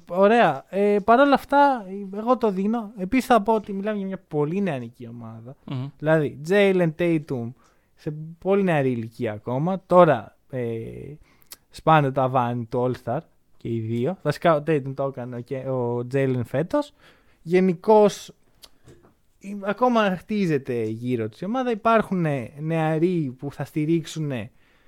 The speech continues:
Speaker 1: τον κορμό στο μέλλον, όπως ο Peyton Pritchard, ο Robert Williams, ο Grant Williams.
Speaker 2: Ο Grant Williams μου άρεσε πάρα πολύ προχθές που τον
Speaker 1: Ναι.
Speaker 2: έβλεπα.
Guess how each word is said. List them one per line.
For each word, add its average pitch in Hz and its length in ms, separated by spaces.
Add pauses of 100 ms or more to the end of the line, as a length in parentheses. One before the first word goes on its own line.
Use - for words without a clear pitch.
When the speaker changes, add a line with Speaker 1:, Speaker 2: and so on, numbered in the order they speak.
(160)
Speaker 1:
τον 143 140
κορμό 147 360
στο 139 200
μέλλον, 135 520
όπως 151 240
ο 185 160
Peyton 190 400
Pritchard, 170 560
ο 175 120
Robert 180 300 (140)
Williams, 175 540 (600)
ο 160 440
Grant 185 380
Williams. 175 640
Speaker 2:
Ο 147 60
Grant 160 180
Williams 175 260
μου 175 80
άρεσε 180 200
πάρα 175 200
πολύ 117 200
προχθές 113 360
που - 80
τον 165 80
Speaker 1:
Ναι. 175 220
Speaker 2:
έβλεπα. 135 260